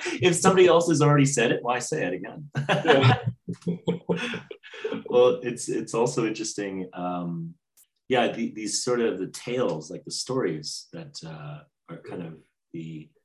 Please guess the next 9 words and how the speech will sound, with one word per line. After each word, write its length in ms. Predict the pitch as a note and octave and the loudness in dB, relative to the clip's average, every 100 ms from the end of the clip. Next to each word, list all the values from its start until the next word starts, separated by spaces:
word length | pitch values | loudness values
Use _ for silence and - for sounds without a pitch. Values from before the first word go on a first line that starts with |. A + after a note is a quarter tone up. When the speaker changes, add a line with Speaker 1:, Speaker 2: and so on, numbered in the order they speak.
| _ _ | _ _
Speaker 1:
the 60 | - | -20
folklore. 480 | - C3+ C#3 - - | -2 0 0 -6 -4
Like, 180 | C#3+ C#3 | 0 2
you, 100 | D3 | 2
you're 120 | D3 | 2
saying 360 | C#3+ G3+ G#3+ D3+ | 0 -2 -6 -4
that 240 | B2+ A#2 _ _ _ - | -4 -4 _ _ _ -10
it 220 | A2 - | -8 -8
was, 720 | G#2+ G#2 G2+ F#2+ F2 - - | -4 -2 0 0 -4 -8 -12